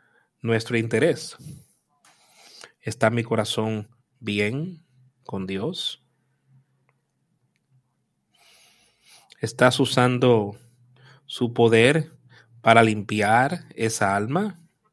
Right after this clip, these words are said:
Puede ser hecho blanco por la sangre del Cordero.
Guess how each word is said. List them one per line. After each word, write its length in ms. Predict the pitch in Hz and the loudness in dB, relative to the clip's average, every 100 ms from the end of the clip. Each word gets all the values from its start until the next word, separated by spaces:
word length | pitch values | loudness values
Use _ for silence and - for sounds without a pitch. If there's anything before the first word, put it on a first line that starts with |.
| _ _ _ _ - - - - _ _ _ _ | _ _ _ _ -20 -20 -20 -20 _ _ _ _
Puede 260 | - 151 160 | 4 6 6
ser 220 | 165 160 | 4 4
hecho 500 | 160 165 151 - - - | 4 4 2 0 -14 -8
blanco 720 | 117 147 202 123 - 95 - - _ _ _ _ _ _ _ _ | -2 0 0 -6 -6 -8 -8 -14 _ _ _ _ _ _ _ _
por 160 | - 113 | -4 -2
la 140 | 110 | 0
sangre 580 | 104 - 123 135 113 107 | -2 0 2 2 -2 -2
del 180 | 104 101 | -4 -8
Cordero. 580 | - 101 104 104 - | -8 -6 -4 -4 -4